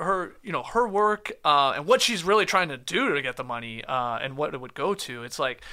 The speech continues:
and then we just hit, like, Jesse, like, and Cody are sort of torn over, again, to go back full circle here, like, this loyalty versus strength. It's like, she's sort of killing us in challenges, and if Nneka's still around, we might be just going back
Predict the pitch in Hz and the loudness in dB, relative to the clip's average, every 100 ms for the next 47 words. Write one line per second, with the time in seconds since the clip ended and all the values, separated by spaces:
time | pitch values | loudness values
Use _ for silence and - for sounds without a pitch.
0 | - - - - - 214 240 240 - 285 | -16 -16 -18 -20 -6 0 2 2 2 4
1 | 233 160 247 254 - 247 226 208 190 180 | 2 4 4 4 2 2 4 2 2 -2
2 | - 226 226 180 208 202 - 196 196 156 | 2 2 4 2 2 0 0 2 4 4
3 | 143 143 139 156 147 139 - 151 156 156 | 2 0 0 0 0 -4 -10 -4 0 2
4 | 147 139 - 147 - 175 160 143 131 123 | 2 0 -6 -8 -4 -4 -4 -4 -4 -6
5 | 143 131 135 151 135 139 131 120 127 - | -8 -4 -2 0 -2 -8 -8 -8 -8 -8
6 | 135 123 104 139 - 139 139 - - - | -6 -8 -10 -6 -2 -2 -4 -16 -18 -20
7 | - - - - - 139 220 233 - 233 | -20 -20 -20 -20 -12 -4 0 0 2 0
8 | 240 226 190 185 165 143 127 135 139 131 | 0 -2 -2 2 2 0 -6 -10 -10 -12
9 | - - - - - - 139 170 190 196 | -16 -20 -20 -20 -20 -20 -10 -6 -4 -2
10 | 226 185 175 196 170 151 180 175 160 170 | 2 2 4 2 2 0 -2 -2 -2 -2
11 | 143 170 190 180 160 175 185 165 | 0 4 4 4 4 6 6 4